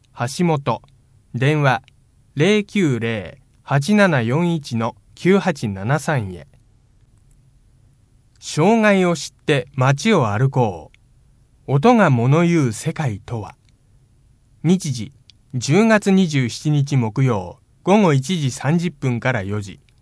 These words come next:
場所、アンサンブル荻窪。講師、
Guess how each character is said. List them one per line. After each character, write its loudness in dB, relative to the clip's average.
場 0
所、 -4
ア 0
ン 2
サ 2
ン 2
ブ -2
ル -6
荻 -4
窪。 -6
講 0
師、 -10